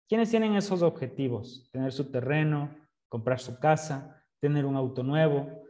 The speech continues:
darle un regalo a su mamá, poder incrementar su negocio.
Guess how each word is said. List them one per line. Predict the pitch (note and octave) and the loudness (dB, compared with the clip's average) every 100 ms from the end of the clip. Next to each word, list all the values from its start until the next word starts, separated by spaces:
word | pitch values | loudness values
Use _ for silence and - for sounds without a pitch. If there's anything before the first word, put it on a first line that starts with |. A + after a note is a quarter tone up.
| _ | _
darle | G3+ A#3+ B3 | 6 6 6
un | G3 | 6
regalo | E3+ E3+ F#3 | 8 8 8
a | F3 | 4
su | D#3+ | -2
mamá, | C3+ B2 D3 C#3 - - _ _ _ | -4 0 0 -2 -8 -20 _ _ _
poder | D#3 F3 G3+ | 8 10 10
incrementar | G3+ E3 D#3 D3+ D3+ F#3 | 8 4 2 2 2 0
su | F#3 F3+ | 0 0
negocio. | D#3+ D3 E3 D#3+ - | 2 6 4 4 -6